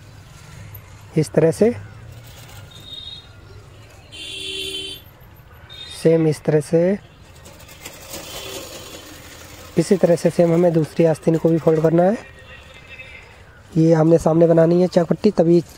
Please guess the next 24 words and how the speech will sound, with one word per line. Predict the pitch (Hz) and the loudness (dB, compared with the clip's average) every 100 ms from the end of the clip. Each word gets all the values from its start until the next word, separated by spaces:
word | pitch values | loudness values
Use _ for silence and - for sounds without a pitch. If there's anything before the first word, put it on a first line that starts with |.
| - | -2
उल्टी | 160 170 | 2 2
नहीं | 170 | 4
बनेगी, | 165 165 170 208 | 4 4 4 4
वरना | 185 160 156 156 | 4 4 4 4
लोगों | 151 151 156 | 4 4 2
की | 160 | 4
उल्टी | 151 151 160 | 2 2 -2
चाक | 156 | -2
पट्टी | 139 - 165 | -2 0 2
बन | 160 | 4
जाती | 160 - 180 | 2 2 0
है। | 220 - - - - - - - - | 0 -4 -20 -20 -20 -20 -20 -20 -2
तो | 160 147 147 - | 2 4 2 -2
हमें | - 147 156 | -2 2 6
एक | 160 160 151 | 4 4 2
साथ | - 143 135 | 2 -2 2
में | 156 | 2
ही | 160 | 4
बनानी | 156 156 170 | 2 2 2
है | 170 | 4
दोनों, | 170 214 - - - - - - | 4 2 -4 -18 -20 -20 -20 -4
तभी | 156 156 | 0 0
सीधी | - 151 156 | 0 2 2
बनेंगी। | 156 160 196 | 2 2 2